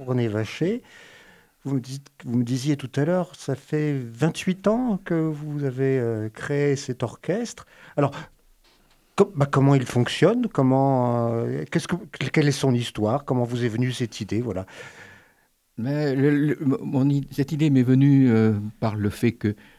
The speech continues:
Speaker 2: euh, il y a une trentaine d'années, on connaissait déjà quelques vi-, quelques villes françaises qui avaient un orchestre universitaire.
Speaker 1: Oui, il n'y a pas qu'à Montpellier, il y en
Speaker 2: Ah, il
Speaker 1: a,
Speaker 2: n'y a
Speaker 1: il y
Speaker 2: pas
Speaker 1: en a
Speaker 2: qu'à
Speaker 1: d'autres ailleurs.
Speaker 2: Ah, maintenant, il y en a à peu près dans toutes les grandes villes universitaires. Euh, les, l'idée de base était de,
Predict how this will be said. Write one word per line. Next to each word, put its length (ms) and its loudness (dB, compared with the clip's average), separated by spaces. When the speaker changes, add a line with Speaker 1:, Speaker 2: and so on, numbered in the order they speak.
Speaker 2:
euh, 120 -4
il 320 0
y 120 0
a 160 2
une 160 2
trentaine 380 0
d'années, 320 4
on 100 0
connaissait 320 -4
déjà 300 0
quelques 380 -4
vi-, 560 -6
quelques 220 -6
villes 200 -4
françaises 520 -4
qui 120 -8
avaient 260 -4
un 100 -4
orchestre 320 -8
universitaire. 600 -6
Speaker 1:
Oui, 100 4
il 80 0
n'y 80 2
a 40 0
pas 160 2
qu'à 140 0
Montpellier, 520 0
il 60 -4
y 40 -2
en 40 2
Speaker 2:
Ah, 60 6
il 40 6
Speaker 1:
a, 40 6
Speaker 2:
n'y 80 8
a 40 6
Speaker 1:
il 40 -8
y 40 -2
Speaker 2:
pas 80 4
Speaker 1:
en 60 4
a 60 6
Speaker 2:
qu'à 40 4
Speaker 1:
d'autres 320 4
ailleurs. 380 0
Speaker 2:
Ah, 140 6
maintenant, 400 6
il 60 8
y 40 6
en 80 4
a 200 2
à 60 -2
peu 140 -4
près 160 0
dans 120 2
toutes 220 -6
les 140 -2
grandes 260 0
villes 240 -2
universitaires. 720 -2
Euh, 340 4
les, 240 4
l'idée 800 2
de 120 4
base 340 2
était 220 0
de, 260 2